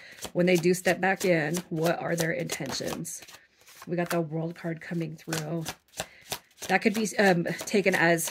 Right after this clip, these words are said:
closing cycles of past, um, you know, toxic-y or karmic-y behaviors,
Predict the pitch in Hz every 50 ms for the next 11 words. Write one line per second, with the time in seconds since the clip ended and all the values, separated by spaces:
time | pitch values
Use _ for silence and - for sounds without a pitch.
0 | - - - - 196 180 165 185 185 180 - 175 165 160 180 175 170 165 - 165
1 | 156 160 - - - 160 156 156 156 - - - 160 143 160 160 160 156 156 -
2 | - - 160 160 - - 180 160 - - 147 151 151 156 143 143 - - - 151
3 | 156 156 165 160 - 165 165 156 151 165 - 139 147 151 175 185 226 294 320